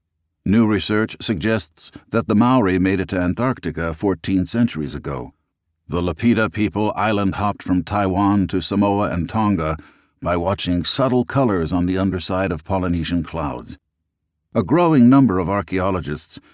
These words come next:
now suspect that the first Americans also came by sea.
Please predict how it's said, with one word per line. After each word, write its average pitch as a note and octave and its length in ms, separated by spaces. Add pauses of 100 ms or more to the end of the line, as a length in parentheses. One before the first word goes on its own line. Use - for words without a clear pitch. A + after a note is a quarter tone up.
(140)
now A#2+ 220
suspect A#2 640
that G#2 220
the D3 60
first C#3+ 280
Americans F#2 720 (200)
also E2+ 360
came C#2+ 280
by D2 140
sea. C#2+ 460